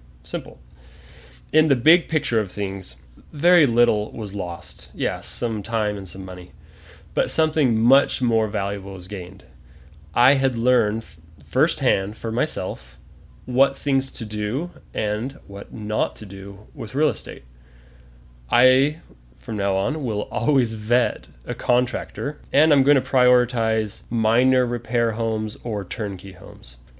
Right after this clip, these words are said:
I now have a rule that I will never speak or work with a tenant ever again. Like, ever. <laughs> I will gladly pay for a property manager without reservation because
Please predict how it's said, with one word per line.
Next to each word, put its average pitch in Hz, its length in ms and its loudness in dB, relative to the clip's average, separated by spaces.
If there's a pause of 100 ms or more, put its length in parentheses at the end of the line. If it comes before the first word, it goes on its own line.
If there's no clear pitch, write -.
I 113 160 0
now 117 300 6
have 120 180 0
a 110 60 0
rule 143 380 2
that 123 220 0
I 113 220 -2
will 123 380 0
never 120 640 -4 (220)
speak - 760 -6 (300)
or 135 260 4
work 120 420 0
with 127 160 -4
a 135 60 -2
tenant 127 420 -6 (260)
ever 120 400 -4
again. 101 420 -8 (260)
Like, 117 200 0 (200)
ever. 156 240 0 (280)
<laughs> 139 300 2
I 131 160 6
will 165 180 2
gladly 123 440 2
pay 131 240 0
for 131 120 -4
a 107 40 -2
property 131 400 -2
manager 131 580 -2 (160)
without 117 360 -2
reservation 120 640 -2
because 107 400 -6